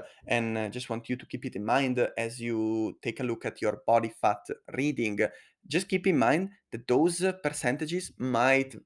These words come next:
very likely be inaccurate. So which other ways, uh, you can use, uh, to assess, uh, your result? Well, in my experience, uh, um, visuals, so pictures with a good lighting and in the same location and in the same position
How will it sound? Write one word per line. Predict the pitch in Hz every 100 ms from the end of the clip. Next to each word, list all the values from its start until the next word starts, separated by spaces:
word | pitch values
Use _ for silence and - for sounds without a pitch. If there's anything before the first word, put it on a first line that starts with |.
| _
very | 123 123 156 175
likely | 147 147 151
be | 131 127 127 127 _ _ -
inaccurate. | 104 113 - - 73 - _ - - -
So | - 139 131 123 - _ _
which | 113 110 120 123 127 165 156
other | 139
ways, | 120 107 151 143
uh, | 131 123 -
you | - 120 120
can | 123 120
use, | 127 123
uh, | 113
to | - 123 120 110 -
assess, | - 113 - -
uh, | 120 110 - _ _
your | 113 110 110 110 -
result? | 101 170 160 160 147 - -
Well, | 143 -
in | 135 117 117
my | 127 160 156 165
experience, | 127 - 139 160 175 180
uh, | 196 208 - _
um, | 117 113 113 110 -
visuals, | 120 147 165 185 196 -
so | - 123 -
pictures | 165 160 - 165 170
with | 127 -
a | -
good | - 175
lighting | 175 165 170 160 156 -
and | 113 110 -
in | 123
the | 101
same | - - 170 180
location | 170 175 139 143 127
and | 107
in | 107
the | -
same | - 180 196
position | 151 139 127 131 123